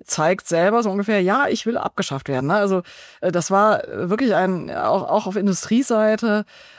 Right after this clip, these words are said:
ein konzertiertes Einverständnis zur Selbstbeerdigung. Und, äh, ich glaube, das ist das, was der Manni Haferburg ein bisschen unterschätzt, ne? Dass das also jetzt nicht nur eine böse Kraft von außen ist, in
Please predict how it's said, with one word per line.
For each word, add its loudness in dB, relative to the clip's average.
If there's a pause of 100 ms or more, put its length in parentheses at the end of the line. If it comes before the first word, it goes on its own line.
(140)
ein 2
konzertiertes 0
Einverständnis -2
zur 0
Selbstbeerdigung. -2 (420)
Und, 0 (280)
äh, -20 (180)
ich -6
glaube, 2
das 0
ist -4
das, -2
was -10
der 0
Manni 4
Haferburg 0
ein -4
bisschen -2
unterschätzt, -4
ne? -4
Dass -2
das -6
also -2
jetzt 0
nicht -2
nur 0
eine 2
böse 2
Kraft -6
von -2
außen 0
ist, 0
in -4